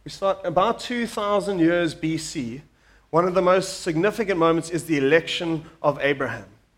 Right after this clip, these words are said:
Right, so you remember in Genesis chapter twelve, God appears to Abraham.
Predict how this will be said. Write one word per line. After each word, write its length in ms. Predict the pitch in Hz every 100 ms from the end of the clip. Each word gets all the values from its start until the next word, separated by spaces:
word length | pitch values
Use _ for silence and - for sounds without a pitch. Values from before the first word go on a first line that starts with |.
| _ _ _
Right, 120 | 156 156
so 120 | 185
you 60 |
remember 340 | 175 185 220 220
in 220 | 185 180
Genesis 640 | 165 185 202 - 175 - - _
chapter 340 | - 190 - 156
twelve, 640 | - 185 120 98 - - _ _ _ -
God 260 | 156 180
appears 440 | 180 180 170 160 -
to 140 | 120
Abraham. 440 | 135 131 107 101